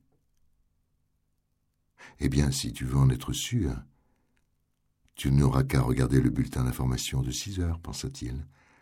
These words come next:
Sur quoi il fut obligé de mettre les deux mains devant la bouche pour étouffer le fou rire qui le gagnait. La moustiquaire s'ouvrit et se referma violemment.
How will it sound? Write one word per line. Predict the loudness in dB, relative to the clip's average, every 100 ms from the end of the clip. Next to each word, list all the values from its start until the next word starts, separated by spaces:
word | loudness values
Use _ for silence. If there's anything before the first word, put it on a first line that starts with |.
| _ _ _ _ _ _ _ _ _ -2
Sur | 4 6
quoi | 8
il | 6
fut | 6 2 4
obligé | 4 6 4
de | 4 4
mettre | 4 4 2 0
les | 0 0
deux | 2 2
mains | 4 2
devant | 0 -2
la | -2
bouche | 0 -2 -2 -8 -16 _ _ _ _ _ _
pour | 2 4
étouffer | 4 0 -2 2 4
le | 4
fou | 0 0 2
rire | 2 0 -4
qui | -4
le | -4
gagnait. | -4 -8 -8 -14 _ _ _ _ _ _ _ _ _ _ 0
La | 4
moustiquaire | 4 4 6 8 8
s'ouvrit | 6 8 10
et | 8
se | 6
referma | 4 4 6 6
violemment. | 6 8 8 8 6